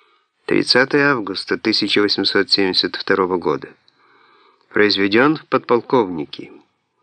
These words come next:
переведён в штаб Московского военного округа. Сентябрь тысяча восемьсот семьдесят второго года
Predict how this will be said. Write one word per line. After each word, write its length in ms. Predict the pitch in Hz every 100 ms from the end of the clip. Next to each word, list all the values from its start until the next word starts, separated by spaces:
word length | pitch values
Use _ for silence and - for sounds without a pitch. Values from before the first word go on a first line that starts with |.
| _ _ _
переведён 640 | 92 95 98 101 135 139
в 60 | -
штаб 320 | - 113 120
Московского 840 | 117 117 - 104 101 - 110 107
военного 640 | 101 95 95 95 101 110 92
округа. 520 | - - - 58 - _ _ _ _ _ _ _ _ _
Сентябрь 680 | - 104 101 113 113 117 113
тысяча 440 | - 123 120 120
восемьсот 480 | 117 113 113 117 113
семьдесят 480 | - 113 113 110 -
второго 360 | - 107 110
года 400 | 107 113 107 113